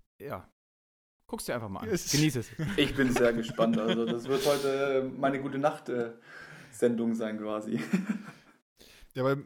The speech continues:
Speaker 2: ähm, Pröppi hat ja jetzt auch schon, jetzt komme ich vom Handball ab, aber, ähm, Pröppi wohnt hier seit immer in Ham-, wohnt nicht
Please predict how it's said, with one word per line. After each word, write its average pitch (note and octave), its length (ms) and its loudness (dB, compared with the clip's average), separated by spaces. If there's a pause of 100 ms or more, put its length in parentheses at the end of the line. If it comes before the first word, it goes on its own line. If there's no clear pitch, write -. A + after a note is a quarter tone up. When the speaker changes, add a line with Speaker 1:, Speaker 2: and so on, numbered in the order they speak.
Speaker 2:
ähm, C3+ 360 -2 (120)
Pröppi F3 240 -2
hat D#3+ 100 0
ja D#3+ 100 2
jetzt C#3 480 -4
auch B2+ 140 -6
schon, B2+ 280 -4
jetzt - 260 -12
komme A2+ 120 -6
ich A2+ 80 -6
vom F#2+ 140 -8
Handball - 260 -8
ab, - 240 -12
aber, G#2 480 -6
ähm, G#2+ 480 -6 (180)
Pröppi C#3+ 540 -4 (160)
wohnt C#3+ 160 -2
hier D3 140 -2
seit C3 260 -4 (140)
immer D3 240 -2
in C3 120 -4
Ham-, D3 220 -6
wohnt A2 180 -6
nicht - 280 -10